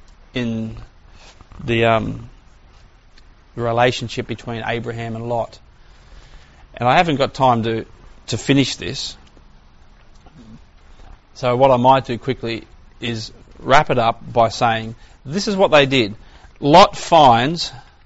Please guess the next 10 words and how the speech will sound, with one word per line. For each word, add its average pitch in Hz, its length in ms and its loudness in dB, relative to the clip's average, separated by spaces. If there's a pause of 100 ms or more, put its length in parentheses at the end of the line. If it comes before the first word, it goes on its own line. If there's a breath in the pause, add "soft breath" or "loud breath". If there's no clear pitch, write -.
(1600)
look 151 80 -4
at 143 40 -2
this. 123 300 -4 (1080 soft breath)
Lot 160 240 2
makes 151 300 0
this - 180 -6
decline 131 560 -2
in 120 80 -4
his 113 180 -4
life. 120 540 -2